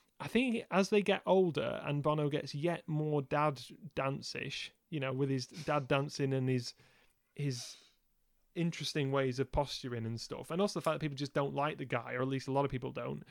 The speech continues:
um, I think it's not the worst idea to stay out of their own videos and let the lyrics do the talking. And I will say this, I like all three of these songs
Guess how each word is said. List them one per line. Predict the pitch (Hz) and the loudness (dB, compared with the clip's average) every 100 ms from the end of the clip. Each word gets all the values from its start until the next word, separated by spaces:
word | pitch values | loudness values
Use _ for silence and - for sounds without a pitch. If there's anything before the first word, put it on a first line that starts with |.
| - - - | -20 -20 -6
um, | 147 151 - | -4 -4 -6
I | 143 | -8
think | 220 220 | -6 -6
it's | 226 | -4
not | 202 202 | -4 -2
the | 165 | -2
worst | 175 175 147 | -2 -2 -2
idea | 135 151 208 | -2 0 0
to | 160 | -2
stay | - 131 | -2 0
out | 123 131 | 0 -2
of | 123 | -2
their | 127 | -2
own | 120 | -2
videos | 123 120 | -2 0
and | 131 | 2
let | 147 165 | 2 2
the | 156 | 2
lyrics | 147 180 - - | 2 2 -2 -4
do | 127 | -4
the | 123 | -2
talking. | 165 170 - 135 - - - _ - | 0 0 -2 -10 -10 -20 -20 _ -4
And | 151 156 156 - _ _ | -2 0 -2 -4 _ _
I | 160 | -2
will | 156 196 | 0 0
say | 208 170 | 0 0
this, | 175 147 - - _ - | -2 -2 -8 -10 _ -8
I | 165 175 185 170 165 - | 0 2 2 -2 -8 -6
like | 170 170 131 180 - - _ _ | -2 0 0 -2 -8 -10 _ _
all | - 165 165 | 0 4 4
three | - 165 | 4 0
of | 156 | 2
these | 143 131 | 0 0
songs | 151 135 127 151 151 - | -2 -2 -4 -8 -6 -10